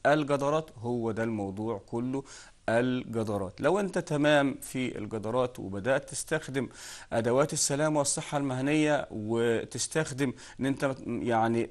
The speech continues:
تستخدم عدتك مظبوط وتتعامل مع زمايلك مظبوط، دي أفضل وأهم شيء في الجدارات. بعد كده هتيجي المعارف بأسلوب كويس وبنظام كويس، وهتلاقي المعارف موجودة مع مدرسك، معاك على النت، أو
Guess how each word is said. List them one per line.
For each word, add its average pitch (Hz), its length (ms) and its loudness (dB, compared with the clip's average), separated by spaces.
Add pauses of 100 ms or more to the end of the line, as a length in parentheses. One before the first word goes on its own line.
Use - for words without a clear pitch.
(100)
تستخدم 147 460 0
عدتك 131 460 -2
مظبوط 131 540 2 (400)
وتتعامل 123 640 2
مع 143 180 4
زمايلك 143 440 2
مظبوط، 135 640 0
دي 117 220 -4
أفضل 120 480 -2
وأهم 113 640 -2
شيء 131 340 -4
في 117 140 -10
الجدارات. 107 600 -4
بعد 143 340 -2
كده 143 360 0 (320)
هتيجي 170 440 2
المعارف 139 640 2
بأسلوب 131 460 -2
كويس 135 560 -2
وبنظام 110 460 -6
كويس، 131 540 -4
وهتلاقي 120 360 -6
المعارف 113 540 -4
موجودة 104 500 -4
مع 95 200 -8
مدرسك، 104 640 -6 (420)
معاك 117 480 6
على 107 260 0
النت، 127 440 0
أو 139 300 0